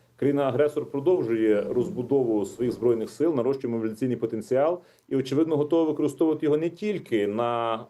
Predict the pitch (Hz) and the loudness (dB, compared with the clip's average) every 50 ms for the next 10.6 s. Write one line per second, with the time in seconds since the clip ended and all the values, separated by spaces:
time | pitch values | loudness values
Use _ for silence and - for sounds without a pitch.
0 | - 117 113 110 107 107 107 104 104 104 104 104 101 98 - - 147 131 123 123 | -6 -4 -2 -2 -2 0 0 0 0 0 0 0 -2 -6 -4 -2 0 0 0 0
1 | 123 131 131 127 - 123 120 120 117 - 131 120 127 - 131 120 131 127 127 123 | -2 -2 -2 -2 -2 -2 -4 -2 -2 -2 -2 -2 -2 -4 -4 -2 -2 0 0 -2
2 | 123 127 127 - 151 131 113 107 104 90 104 110 107 - - 120 117 117 113 123 | -2 -4 -4 -4 -2 -2 0 -2 0 0 2 0 0 0 -2 -2 -2 -4 -4 -2
3 | 131 160 202 220 220 131 113 123 139 135 - _ _ _ _ _ - 131 131 131 | 0 2 2 2 4 2 2 2 0 -4 -16 _ _ _ _ _ 0 0 2 2
4 | - 147 135 135 - 113 127 127 131 127 123 117 110 120 131 123 - 127 101 90 | 0 -2 -2 -2 -4 -2 0 2 2 2 2 0 0 -2 -2 0 0 0 0 0
5 | - - 82 78 - _ _ _ _ _ _ 120 123 127 135 135 135 135 135 131 | -4 -10 -10 -10 -12 _ _ _ _ _ _ -2 0 0 2 2 2 0 -2 -4
6 | 135 160 143 135 131 131 131 127 127 127 127 127 123 - - 123 120 117 117 113 | -6 -8 -6 -4 -2 -2 -2 0 -2 -2 -2 -4 -4 -2 0 0 2 2 4 2
7 | 113 110 110 107 101 - 117 - - 156 147 - 147 139 113 107 143 151 156 147 | 2 0 0 -4 -8 -10 -6 -4 -4 -4 -2 -4 -6 -6 -4 -2 -2 0 0 0
8 | 113 117 143 143 143 135 - 135 131 - 147 147 147 - - 147 143 139 139 139 | -2 -2 -4 -4 -4 -2 -2 -4 0 0 0 0 0 -2 -6 -4 -2 0 0 0
9 | 135 131 135 - - _ _ _ _ _ _ _ - 139 147 143 147 - - - | 0 -2 -6 -14 -20 _ _ _ _ _ _ _ -4 -4 -4 -4 -2 0 2 2
10 | 160 170 165 135 127 110 - - 107 101 92 80 | 4 2 2 0 -2 -4 -4 -4 -2 -2 -2 -2